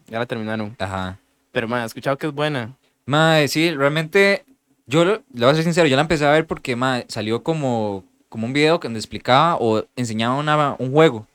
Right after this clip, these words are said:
Speaker 2: Y yo digo, ma, está interesante.
Speaker 1: Ujú.
Speaker 2: El de luz verde, luz roja, la gente que la ha visto se va a identificar. O nos va a identificar
Speaker 1: Yo
Speaker 2: el,
Speaker 1: nada más
Speaker 2: cuál juego
Speaker 1: empecé a
Speaker 2: es.
Speaker 1: ver en Facebook, ma, que
Speaker 2: Ajá.
Speaker 1: todo el mundo ponía una chiquita, ma, una muñeca y
Speaker 2: Esa,
Speaker 1: yo
Speaker 2: ajá, ese mismo es.
Speaker 1: Ajá.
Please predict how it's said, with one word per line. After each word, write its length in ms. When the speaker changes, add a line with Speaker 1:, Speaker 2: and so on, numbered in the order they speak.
Speaker 2:
Y 80
yo 80
digo, 140
ma, 160
está 140
interesante. 640
Speaker 1:
Ujú. 400
Speaker 2:
El 80
de 100
luz 220
verde, 240
luz 180
roja, 260
la 120
gente 180
que 80
la 60
ha 40
visto 200
se 80
va 40
a 40
identificar. 480
O 160
nos 100
va 100
a 40
identificar 460
Speaker 1:
Yo 60
Speaker 2:
el, 40
Speaker 1:
nada 140
más 140
Speaker 2:
cuál 80
juego 160
Speaker 1:
empecé 120
a 80
Speaker 2:
es. 60
Speaker 1:
ver 100
en 80
Facebook, 400
ma, 240
que 80
Speaker 2:
Ajá. 80
Speaker 1:
todo 120
el 20
mundo 160
ponía 320
una 160
chiquita, 480
ma, 100
una 120
muñeca 440
y 100
Speaker 2:
Esa, 240
Speaker 1:
yo 80
Speaker 2:
ajá, 260
ese 120
mismo 260
es. 140
Speaker 1:
Ajá. 380